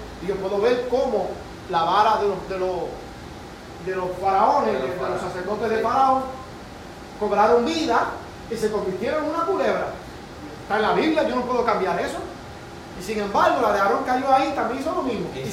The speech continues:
Speaker 1: se
Speaker 2: la
Speaker 1: comió las
Speaker 2: comió
Speaker 1: culebras.
Speaker 2: toda.
Speaker 1: Dando a entender de que ellos tenían ese poder, porque Cristo todavía no había ido a la cruz para despojar a Satanás y a los demonios. Sin embargo, ellos tienen ese poder y hicieron eso.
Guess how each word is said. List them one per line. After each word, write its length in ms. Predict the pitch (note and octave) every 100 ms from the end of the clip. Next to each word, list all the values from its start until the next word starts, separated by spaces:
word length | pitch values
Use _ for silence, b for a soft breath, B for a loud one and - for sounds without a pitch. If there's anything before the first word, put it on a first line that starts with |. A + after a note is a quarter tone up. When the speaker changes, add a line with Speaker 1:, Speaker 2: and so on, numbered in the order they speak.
| G#3
Speaker 1:
se 40 |
Speaker 2:
la 80 | -
Speaker 1:
comió 220 | F#3 A3+
las 100 | C#4
Speaker 2:
comió 120 | - -
Speaker 1:
culebras. 200 | - -
Speaker 2:
toda. 120 | - - - - - - - -
Speaker 1:
Dando 160 | G#3 C4
a 20 |
entender 360 | D4 C#4 D#4+
de 120 | D4 E3+
que 120 | A3+
ellos 160 | B3+
tenían 280 | C4+ C#4 C#4+
ese 220 | C4+ C#4
poder, 680 | C4 - B3+ A3 B3+ A3+ - -
porque 300 | G#3+ G#3 G3+
Cristo 460 | - C4+ D#4+ - B3+
todavía 440 | A#3+ A3+ G3 C#4
no 100 | A#3 A3+
había 140 | B3+
ido 120 | B3
a 140 | A3+ G3
la 60 |
cruz 280 | - E4 D#4+ - - - - -
para 180 | A3 G#3
despojar 420 | G3 G3 F#3 A3
a 80 | -
Satanás 500 | A#3+ A#3 G3 B3 G3
y 40 | G#3
a 60 |
los 120 | G3
demonios. 320 | E3+ F#3+ B3+ F#3 - - - - - -
Sin 120 | E3
embargo, 140 | F3+ G3
ellos 80 | G#3
tienen 180 | A3 A#3
ese 160 | A#3
poder 300 | C#4 C#4 D4
y 120 | D4 G#3
hicieron 420 | - D4+ E4+ A3+
eso. 180 | F#3